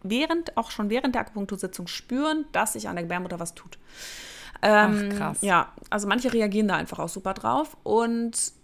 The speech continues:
Speaker 1: was halt echt richtig krass ist und was man wirklich ja auch nicht mehr einfach so nehmen soll und auf gar keinen Fall alleine zu Hause ist dieser Wehencocktail.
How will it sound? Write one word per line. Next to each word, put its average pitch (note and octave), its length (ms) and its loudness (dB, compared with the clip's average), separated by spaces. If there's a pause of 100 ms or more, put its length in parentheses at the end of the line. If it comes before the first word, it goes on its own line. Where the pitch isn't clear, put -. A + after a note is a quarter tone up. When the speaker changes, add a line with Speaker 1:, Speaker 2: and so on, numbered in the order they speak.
(160)
Speaker 1:
was F#3+ 300 2
halt E3 180 -4
echt - 380 -8
richtig C#3 480 -6
krass - 260 -10
ist - 140 -8
und E3+ 80 -2
was D#3+ 180 0
man E3 300 -2
wirklich G#3 300 0
ja - 80 -2
auch E3+ 80 -2
nicht F3+ 160 -6
mehr F3+ 100 -2
einfach E3 220 -6
so F3+ 120 -2
nehmen F#3 220 0
soll F3 140 2
und A2+ 60 -2
auf - 140 -6
gar G3 180 6
keinen G3 340 -4
Fall F3+ 220 -6
alleine E3+ 340 -2
zu D#3+ 160 -10
Hause E3 180 -2
ist - 160 -8
dieser D#3 220 -4
Wehencocktail. D#3 600 -8